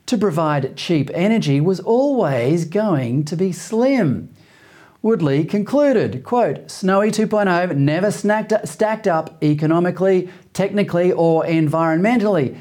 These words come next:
and its gargantuan cost and environmental impacts cannot be justified for, for providing occasional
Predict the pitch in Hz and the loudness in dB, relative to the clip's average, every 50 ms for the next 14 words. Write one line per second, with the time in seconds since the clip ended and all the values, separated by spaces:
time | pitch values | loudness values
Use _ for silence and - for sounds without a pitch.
0 | - - - - 160 170 165 170 170 165 - - 190 170 165 165 170 156 131 131 | -20 -12 -6 -4 -2 0 0 0 0 -2 -4 -2 -2 0 0 0 -2 -2 -4 -4
1 | - 254 262 269 269 262 262 170 214 233 214 202 185 170 160 - 156 160 160 160 | -2 -2 0 2 2 2 2 2 0 2 2 2 2 0 0 0 0 0 0 -2
2 | 151 156 151 147 147 143 131 135 170 180 175 165 160 165 160 156 160 170 190 190 | -2 -2 0 0 0 0 0 0 0 0 2 2 2 2 2 2 2 2 0 0
3 | 165 165 165 165 151 151 - 175 220 240 233 190 - 175 160 175 165 151 147 151 | 0 0 0 -2 -2 -4 -2 0 0 2 2 2 0 0 0 0 0 -2 -2 -4
4 | 143 - 147 143 147 143 143 147 120 113 - - - - - - - _ - 185 | -4 -2 -2 0 0 -2 -2 -4 -6 -6 -8 -14 -20 -20 -20 -20 -12 _ -2 -2
5 | 175 170 175 151 131 147 170 170 165 170 170 170 165 - - 147 143 - - 156 | 0 0 0 -2 -2 0 0 0 0 2 2 0 0 0 -2 -4 -6 -4 -4 -2
6 | 175 180 185 175 151 190 175 175 175 165 | -2 0 0 0 0 2 0 0 0 -2